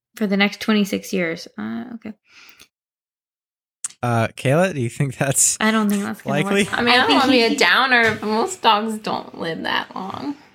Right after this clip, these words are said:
Speaker 1: I, I think they're implying he's taken so many photos that it will just live on.
Speaker 3: Oh, that he has enough photos to last twenty-six years. I see.
Speaker 1: Yes.
Speaker 2: Uh, did you guys
Speaker 1: Um,
Speaker 2: know,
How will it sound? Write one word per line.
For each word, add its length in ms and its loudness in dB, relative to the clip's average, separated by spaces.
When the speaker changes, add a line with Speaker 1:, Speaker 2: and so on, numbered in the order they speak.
Speaker 1:
I, 120 0
I 160 0
think 240 0
they're 120 2
implying 320 0
he's 160 -2
taken 280 -2
so 200 -4
many 240 -4
photos 540 0
that 100 2
it 80 0
will 120 -4
just 240 -10
live 180 -4
on. 560 6
Speaker 3:
Oh, 40 0
that 120 4
he 120 2
has 160 2
enough 180 0
photos 300 2
to 60 -2
last 300 2
twenty-six 460 -8
years. 340 -10
I 120 -2
see. 260 -10
Speaker 1:
Yes. 560 -10
Speaker 2:
Uh, 220 2
did 220 0
you 80 2
guys 200 2
Speaker 1:
Um, 40 4
Speaker 2:
know, 440 2